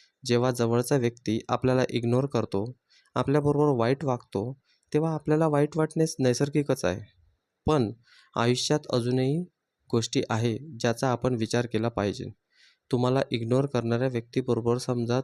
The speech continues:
तुमची गाठभेट झाली किंवा तिच्याबरोबर संवाद साधायची वेळ आली, तेव्हा तुमचे बोलणे कामापुरतेच ठेवा. जास्त वेळ गप्पा मारत बसू नका. ज्या विषयावर वादविवाद व्हायची शक्यता आहे, असे विषय टाळा.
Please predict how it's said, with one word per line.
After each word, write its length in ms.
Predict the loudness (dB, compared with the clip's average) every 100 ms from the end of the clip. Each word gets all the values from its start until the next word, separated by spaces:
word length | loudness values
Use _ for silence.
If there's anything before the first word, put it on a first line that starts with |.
| -2
तुमची 260 | -2 -2 -2
गाठभेट 420 | -2 -2 -2 -2
झाली 360 | 0 0 0 -4 -10 _ _ _ -4
किंवा 280 | 0 2 0 -2
तिच्याबरोबर 460 | 0 0 0 0 0
संवाद 360 | -4 -2 -2
साधायची 460 | 0 0 0 0 -2
वेळ 200 | 0 0 0
आली, 300 | 0 0 -2 -8 _ _ _ _ _ _
तेव्हा 280 | 0 2 0 -2 -2
तुमचे 300 | 0 0 0
बोलणे 340 | 2 2 2 0
कामापुरतेच 720 | 0 0 0 -4 -4 -8 -6
ठेवा. 220 | -4 -4 -6 -12 _ _ _ _
जास्त 360 | -2 -2 -2 -2
वेळ 220 | 2 2
गप्पा 300 | 2 -2 -2
मारत 260 | 0 0 -2 -2
बसू 260 | -4 -2
नका. 300 | -4 -2 -4 -6 -10 _ -20 _ -8
ज्या 240 | 0 0
विषयावर 580 | 2 0 2 0 0 -4 -10 _ _ _ _ -4
वादविवाद 540 | -2 2 2 2 2
व्हायची 340 | 0 0 2 0
शक्यता 460 | -2 -4 -4 -2 -2
आहे, 260 | -2 0 -2 -4 -8 -4
असे 220 | 0 0
विषय 240 | 0 -2 -4
टाळा. 240 | 0 0